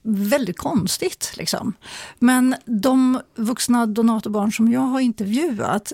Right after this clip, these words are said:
i vissa fall så, alltså i Sverige, eh, i vissa fall så hade de ju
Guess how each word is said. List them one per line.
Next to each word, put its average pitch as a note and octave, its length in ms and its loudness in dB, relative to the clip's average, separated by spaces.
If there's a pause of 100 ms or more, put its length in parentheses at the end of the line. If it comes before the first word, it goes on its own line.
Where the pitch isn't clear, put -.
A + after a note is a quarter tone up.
(160)
i B3+ 300 0
vissa A#3 360 2
fall B3+ 240 2
så, - 160 -2 (180)
alltså A3 180 2
i G#3 80 4
Sverige, G3+ 480 -2 (520)
eh, A3 340 4
i G#3+ 80 -2 (140)
vissa C#4 260 2
fall D4 220 0
så D#4 100 -2
hade C4 280 0
de F#4 220 0
ju D4 160 -2